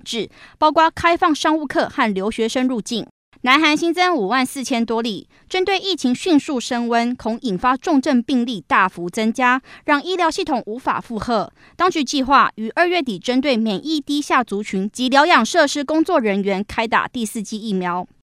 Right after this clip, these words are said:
印度新增三万三千多例，当局表示，若有收到专家建议适合五到十五岁孩童施打的疫苗，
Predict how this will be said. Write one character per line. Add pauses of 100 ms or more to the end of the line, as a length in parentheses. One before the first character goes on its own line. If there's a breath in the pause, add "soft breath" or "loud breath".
(240)
印
度
新
增
三
万
三
千
多
例， (240 soft breath)
当
局
表
示，
若
有
收
到
专
家
建
议
适
合
五
到
十
五
岁
孩
童
施
打
的
疫
苗，